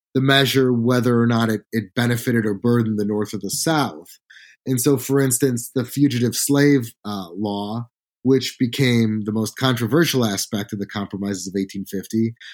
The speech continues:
Obviously, the Southern representatives voted for that, along with the border state, uh, members, uh, and, and members from the North voted against it. Um, also bringing in California as a free state,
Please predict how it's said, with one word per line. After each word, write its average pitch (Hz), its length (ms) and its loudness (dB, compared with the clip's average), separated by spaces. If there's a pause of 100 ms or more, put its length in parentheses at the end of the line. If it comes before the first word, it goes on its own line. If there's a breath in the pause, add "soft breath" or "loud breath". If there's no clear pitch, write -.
(140 loud breath)
Obviously, 123 500 2
the 107 140 0
Southern 131 420 4
representatives 107 800 0
voted 107 260 2
for - 160 -8
that, 120 400 0 (420)
along 113 280 4
with 113 100 0
the 117 80 0
border 110 320 4
state, 104 440 2 (140)
uh, 92 160 -8
members, 98 720 -4 (260 soft breath)
uh, 117 300 2
and, 117 300 2
and 110 340 0 (180)
members 107 380 -2
from 110 180 -2
the 107 80 2
North 107 320 0
voted 101 240 0
against 143 460 0
it. 90 140 -8 (640 loud breath)
Um, 117 460 0 (500)
also 127 220 0
bringing 135 320 2
in 127 160 2
California 147 640 2
as 135 100 2
a 135 80 2
free 170 240 2
state, 95 400 -4